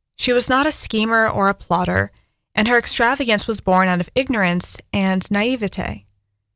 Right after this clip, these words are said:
not callous disregard. So how did Marie Antoinette become Marie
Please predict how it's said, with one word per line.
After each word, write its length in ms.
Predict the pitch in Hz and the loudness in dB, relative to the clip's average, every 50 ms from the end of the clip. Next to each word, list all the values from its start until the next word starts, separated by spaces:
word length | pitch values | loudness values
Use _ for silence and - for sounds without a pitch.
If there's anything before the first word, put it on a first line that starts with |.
| _ _ - | _ _ -2
not 260 | 196 214 247 - - | 0 0 0 -2 -4
callous 400 | - - 226 226 240 240 226 - | -4 -2 0 0 0 0 -2 -2
disregard. 720 | - 214 202 - - 202 - 202 202 202 - - - - - _ _ _ _ _ _ _ _ _ _ _ _ _ _ _ _ _ _ _ _ _ _ _ _ _ _ - | -2 0 0 0 -2 -2 -4 -4 -4 -4 -6 -8 -10 -14 -18 _ _ _ _ _ _ _ _ _ _ _ _ _ _ _ _ _ _ _ _ _ _ _ _ _ _ -2
So 140 | - - 294 | 0 0 0
how 260 | 233 247 262 277 294 | 0 2 2 2 2
did 160 | 294 320 311 | 2 0 -2
Marie 460 | 254 240 226 220 220 226 240 262 262 - | -2 -2 -2 -2 -2 0 0 0 -2 -2
Antoinette 680 | - 262 - - 269 226 180 - 196 - - - - _ _ _ _ _ _ | -4 -4 -4 -4 -2 -2 -2 -2 -2 -2 -4 -4 -4 _ _ _ _ _ _
become 540 | - 202 - - 196 202 196 185 185 185 180 - _ _ _ _ _ _ _ _ _ _ _ _ _ _ - | -10 -8 -4 -2 0 2 2 2 0 -2 -4 -6 _ _ _ _ _ _ _ _ _ _ _ _ _ _ -2
Marie 800 | 208 214 214 214 214 208 202 226 254 277 294 294 285 294 302 | -2 0 2 2 2 2 2 2 2 2 0 0 0 -2 -4